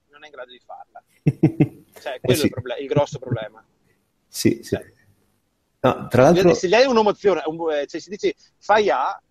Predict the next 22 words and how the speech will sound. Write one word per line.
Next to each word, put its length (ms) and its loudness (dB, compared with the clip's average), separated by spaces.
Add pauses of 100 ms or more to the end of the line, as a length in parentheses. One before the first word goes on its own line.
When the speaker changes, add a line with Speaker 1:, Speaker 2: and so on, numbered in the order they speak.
(220)
Speaker 1:
lui 180 -6
A 100 -2
la 80 -2
fa 120 -16
molto 240 -16
bene. 280 -16
Se 180 -18
poi 240 -8
gli 120 -12
fai 280 -2
A 320 2
o 140 -2
B, 360 -10
boh, 160 -14
è 120 -20
perfetto. 440 -20 (100)
Cioè, 180 -12 (200)
lui 160 -6
è, 340 -4
Speaker 2:
<laughs> 60 -2
Speaker 1:
sicuramente 580 -6
sbaglia. 440 -14